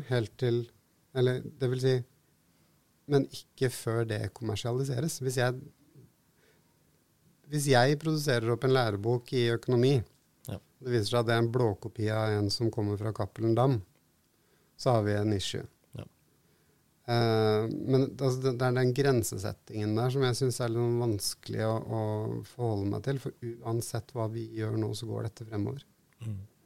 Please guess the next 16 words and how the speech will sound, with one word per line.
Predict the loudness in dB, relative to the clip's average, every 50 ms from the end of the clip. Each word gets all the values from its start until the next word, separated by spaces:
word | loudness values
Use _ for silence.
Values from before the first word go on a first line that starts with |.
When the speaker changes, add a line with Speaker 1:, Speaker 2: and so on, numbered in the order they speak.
| _ _ _ _ _ _ _ _ _ _ _ _ -6
Speaker 1:
Eh, | -2 0 2 2 2 2 0 0 0 0 0 0 0 -2 -2 -4 -6 -8 -12 _
og | -20 -8
folk | -4 -4 -2 0 0
er | 0 0
veldig | 2 2 2 2 2
redde | 2 0 -2 -2 -4 -8 -12 -14 -12 -12 -10 -6
for | -4 -4 -4
at, | -4 -4 -4
"Å | -2 -2
ja, | -2
den | -2 -2 -2 -2 -2
har | -2 -4
vært | -6 -8 -8 -6 -4
inne | -2 -2 -2
og | -2
sett | -4 -6 -10 -12 -18